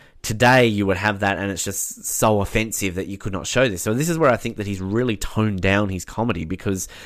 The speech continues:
I, I struggle to really see, out of the six characters that he portrays in this show, you know, who, what level of person is he offending? I think that he's so tame.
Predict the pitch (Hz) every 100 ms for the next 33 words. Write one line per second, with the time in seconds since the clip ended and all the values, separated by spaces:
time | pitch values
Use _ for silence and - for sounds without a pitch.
0 | - - - - _ - 135 - 135 -
1 | - 143 170 208 - 147 139 135 113 -
2 | - - 120 101 85 104 104 98 - 127
3 | - 110 113 110 104 101 98 - - -
4 | 120 127 107 95 90 - - 120 110 90
5 | 85 - - - - - 104 98 - 139
6 | 165 185 170 - _ _ _ _ _ -
7 | 127 147 - 131 127 120 117 110 - -
8 | 117 120 117 107 101 104 92 - 98 110
9 | 92 80 92 - 104 - 110 - - -
10 | 127 135 135 - 117 117 92 85